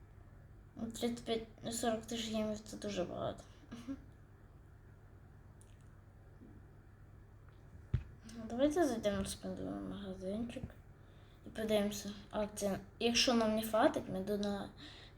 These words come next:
получимо цю акцію, цю акцію. І можна оці заблінги купити. Давайте зараз купимо тако, зробимо раз. Ні, нам не це треба. І два.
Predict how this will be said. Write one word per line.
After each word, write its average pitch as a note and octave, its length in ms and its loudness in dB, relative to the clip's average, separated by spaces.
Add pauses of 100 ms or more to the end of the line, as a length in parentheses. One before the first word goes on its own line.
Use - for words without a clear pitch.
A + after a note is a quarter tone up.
(100)
получимо G#3 440 2
цю C4+ 280 10
акцію, G3 360 2 (100)
цю A#3 260 0
акцію. B3 460 -2 (400)
І - 60 -4
можна A3 280 4
оці G3+ 220 -2
заблінги F#3+ 520 0
купити. - 340 -18 (280)
Давайте E4+ 260 6
зараз G3 260 4
купимо - 420 -6
тако, E3+ 280 -6
зробимо F#3+ 400 -4
раз. C4+ 320 0 (1500)
Ні, F#3+ 480 -4 (120)
нам G3 160 -8
не G3 100 -6
це G3 180 -14
треба. G3+ 400 -10 (220)
І - 100 -8
два. F#3 480 -4